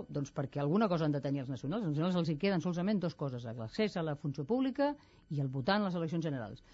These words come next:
I això hi era en el començament del pacte. Ara ja no hi és. Eh,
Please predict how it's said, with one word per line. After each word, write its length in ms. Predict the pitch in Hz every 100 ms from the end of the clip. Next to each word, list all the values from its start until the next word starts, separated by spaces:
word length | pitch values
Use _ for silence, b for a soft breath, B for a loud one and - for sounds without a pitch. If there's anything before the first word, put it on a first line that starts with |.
| B B B
I 80 | 127
això 160 | - 175
hi 140 | 180
era 80 | 254
en 80 | 226
el 80 | 180
començament 480 | 156 156 160 156
del 140 | 147 135
pacte. 300 | 120 - 104 B B B B
Ara 240 | 160 208 269
ja 160 | 226
no 160 | 170 151
hi 140 | 185
és. 220 | 202 147 - -
Eh, 160 | 151